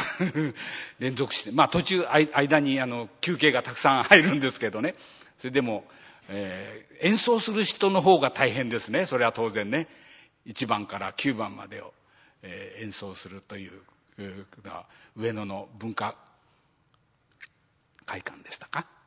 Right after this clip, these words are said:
で、えー、やら-、やられてまして、そこで、えー、聞かせていただきました。あの、今日の、うん、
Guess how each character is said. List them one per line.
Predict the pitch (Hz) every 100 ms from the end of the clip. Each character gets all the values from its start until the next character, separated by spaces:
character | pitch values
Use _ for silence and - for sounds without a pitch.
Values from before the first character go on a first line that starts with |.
| 107
で、 | 95 95 -
え | 90 85 82 - 92 85
ー、 | 98
や | 95
ら-、 | - -
や | 104
ら | 90 90
れ | 90
て | -
ま | -
し | -
て、 | _ _ _ _ _
そ | -
こ | 90
で、 | 82 -
え | 92 87 92
ー、 |
聞 | -
か | -
せ | - 95
て | 95
い |
た | -
だ |
き | 85
ま | -
し | -
た。 | - _ _ - - -
あ | 104 95 101
の、 | 101 98 -
今 | - 123
日 |
の、 | 107 101 104 _ _ _ _ _ _ _ _ _ _ _
う |
ん、 | 101 92 92 90 98 95 104